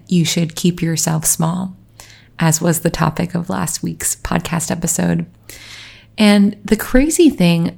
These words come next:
about the inner critic is that it's so ingrained in the way that we speak to ourselves that we don't even notice that it's there sometimes. It's hard to even pinpoint.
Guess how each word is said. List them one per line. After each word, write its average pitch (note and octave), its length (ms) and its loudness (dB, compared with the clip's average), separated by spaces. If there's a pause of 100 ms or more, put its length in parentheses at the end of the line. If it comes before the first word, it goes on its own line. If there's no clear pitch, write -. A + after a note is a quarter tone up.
about F3 360 -2
the - 120 -4
inner F#3 200 2
critic F3+ 560 -2
is F#3 180 -2
that G3 380 -2 (580)
it's - 480 0 (120)
so B3+ 920 4
ingrained G3 920 2 (160)
in F#3 160 4
the F#3 100 4
way F#3 460 4
that F#3 200 -2
we F3 120 2
speak A3+ 400 2
to - 140 4
ourselves F3 680 2 (600)
that G3 320 2
we A3 120 6
don't B3 160 8
even B3 240 8
notice G3+ 500 4
that F3+ 220 4
it's F3 180 0
there F3+ 240 2
sometimes. - 840 -2 (960)
It's - 80 0
hard A3 300 4
to - 80 2
even F#3 260 4
pinpoint. F3+ 720 4